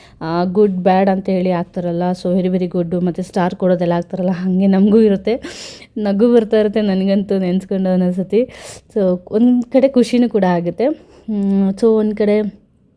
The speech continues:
ನಾವು ಎಷ್ಟೇ ದೊಡ್ಡವರಾಗಿದ್ರೂ ಕಲಿಯೋ, ಕಲಿಕೆ ಅನ್ನೋ ಇದರಲ್ಲಿ ಬಂದಾಗ, ಆ, ಚಿಕ್ಕವರಾಗೇ ಇರ್ತೀವಿ, ಚಿಕ್ಕವರಾಗೇ ಇರಬೇಕಾಗುತ್ತೆ.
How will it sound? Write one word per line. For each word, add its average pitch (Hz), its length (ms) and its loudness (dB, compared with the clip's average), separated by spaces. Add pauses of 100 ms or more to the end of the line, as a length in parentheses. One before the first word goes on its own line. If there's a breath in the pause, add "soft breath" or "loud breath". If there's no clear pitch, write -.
(420)
ನಾವು 196 260 2
ಎಷ್ಟೇ 190 260 0
ದೊಡ್ಡವರಾಗಿದ್ರೂ 190 600 2 (640 soft breath)
ಕಲಿಯೋ, 226 540 4
ಕಲಿಕೆ 214 400 0
ಅನ್ನೋ 214 260 0
ಇದರಲ್ಲಿ 196 360 0
ಬಂದಾಗ, 185 440 0 (360 loud breath)
ಆ, 190 180 -2
ಚಿಕ್ಕವರಾಗೇ 185 600 -2
ಇರ್ತೀವಿ, 180 400 -2
ಚಿಕ್ಕವರಾಗೇ 185 560 0
ಇರಬೇಕಾಗುತ್ತೆ. 185 800 -4